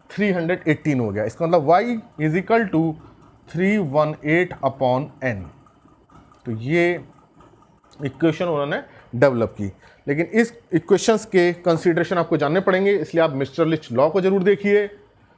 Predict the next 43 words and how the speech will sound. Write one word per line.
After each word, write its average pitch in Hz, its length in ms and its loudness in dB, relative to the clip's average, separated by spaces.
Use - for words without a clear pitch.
जो 156 120 2
नाइट्रोजन 151 360 0
कांस्टेंट 160 440 0
वाला 160 140 2
लेक्चर 156 240 0
है, 160 60 2
उसको 208 220 0
ज़रूर 196 200 0
देखिए, 190 260 2
तभी 220 340 2
आपको 175 340 2
ये 175 240 2
इक्वेशन 160 400 -2
समझ 143 200 -6
में 196 280 -6
आएगी। 90 360 -4
तो 180 60 -2
इसका 294 240 2
मतलब 220 260 2
कि 202 280 0
देखिए, 185 260 0
उनका 202 200 2
लॉ 190 300 2
समझिए 180 420 2
कि 202 360 -4
यील्ड 262 300 2
जो 175 140 2
हो 180 120 2
रही 185 180 2
है, 190 140 2
जो 196 100 -4
प्रोडक्टिविटी 240 580 0
है 214 60 4
किसी 190 240 -4
क्रॉप 165 240 0
की, 226 280 -2
उसमें 262 300 0
कितना 269 280 0
नाइट्रोजन 208 380 0
कंटेंट 190 460 -2
है, 196 60 2
उससे - 320 -2
इनवर्सली 170 680 0